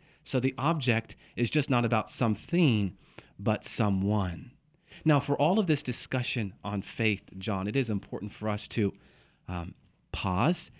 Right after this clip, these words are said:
and to go into Romans chapter three, verses twenty-seven to twenty-nine, in particular verse twenty-eight,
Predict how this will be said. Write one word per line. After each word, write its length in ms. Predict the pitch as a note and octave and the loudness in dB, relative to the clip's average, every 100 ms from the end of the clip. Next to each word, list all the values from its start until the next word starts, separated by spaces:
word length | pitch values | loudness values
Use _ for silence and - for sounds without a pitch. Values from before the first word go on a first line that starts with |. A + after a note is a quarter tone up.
| - - - | -20 -20 -8
and 140 | G#2+ | -4
to 60 | A2+ | -2
go 180 | B2+ F3 | 0 2
into 200 | G#3 B2+ | 2 0
Romans 580 | G2 A2 A2 G#2 G2 - | 2 4 6 4 2 -2
chapter 360 | A#2+ G#2+ - | -4 -2 -4
three, 260 | G2 G#2+ G#2+ | -8 -6 -4
verses 400 | G2 G2+ G2+ F#2 | -4 -6 -6 -10
twenty-seven 800 | - A2+ G#2+ G#2+ G2 A2 G2 F#2+ | -10 -6 -6 -6 -6 -4 -4 -4
to 80 | F#2+ | -6
twenty-nine, 720 | - G2 F#2+ F#2+ F#2+ F2+ F2 | -6 -6 -4 -4 -4 -4 -4
in 160 | B2+ | -4
particular 540 | - A#2+ - F3 A#2+ G#2+ | -2 -2 -2 -2 0 0
verse 260 | G2+ G#2 | 0 -4
twenty-eight, 680 | - - G#2 G2 F#2+ F2+ - | -4 -6 -4 -2 -4 -6 -10